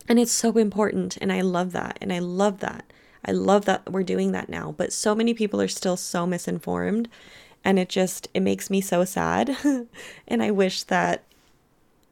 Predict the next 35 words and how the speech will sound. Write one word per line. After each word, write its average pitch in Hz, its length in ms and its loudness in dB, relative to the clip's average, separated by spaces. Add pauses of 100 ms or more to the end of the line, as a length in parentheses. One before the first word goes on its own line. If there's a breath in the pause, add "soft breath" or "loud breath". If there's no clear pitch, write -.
(100)
you 214 80 4
know, - 80 -2
I'm 233 140 4
just 269 160 0
gonna 269 180 2
continue 226 420 0
advocating 160 540 -4
for - 200 -6
it - 120 -4
and 190 100 -2
pushing 190 340 -4
for 175 200 -2
it, 170 220 -2 (720 soft breath)
saying 226 320 4
what 214 140 4
I 214 60 4
can 202 240 0
about 180 280 2
it, 180 120 0
sharing 185 320 2
my 185 100 2
experience. 170 680 -4
But - 280 -4 (680 loud breath)
it 196 160 4
really 220 280 6
has 170 580 -2 (160)
changed - 400 -4
my 185 100 0
life. 160 420 2
And 190 200 0
today, 185 640 0 (1040)
like 208 180 0
today, 202 380 4
right 180 300 4
now, - 340 -4